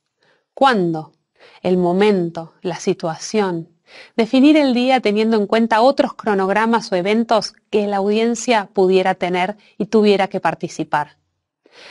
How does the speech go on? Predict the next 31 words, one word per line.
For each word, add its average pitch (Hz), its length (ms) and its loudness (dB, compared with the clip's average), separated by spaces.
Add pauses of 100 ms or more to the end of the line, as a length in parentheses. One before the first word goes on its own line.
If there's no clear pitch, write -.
(300)
Analizar 233 800 0
si - 240 -2
la 185 160 0
fecha 247 380 -2
será 214 280 0
adecuada 240 520 2
para 196 160 0
los 180 100 -4
participantes 220 1000 -2 (220)
o 214 100 -2
si 233 180 -2
estarán 233 460 -2
en 240 140 0
medio 233 280 0
de 220 120 0
momentos 202 420 -2
de 196 60 -6
exámenes 202 760 -4
o 202 140 -4
cierres. 196 720 -4 (960)
Citar 254 560 -2
a 262 60 4
los 247 180 -4
asistentes 196 580 -4
con 185 140 -4
anticipación. 170 1000 -4 (920)
Enviar 240 500 4
recordatorios 214 960 0
la 196 160 -4
semana 196 300 -2
anterior, 190 600 0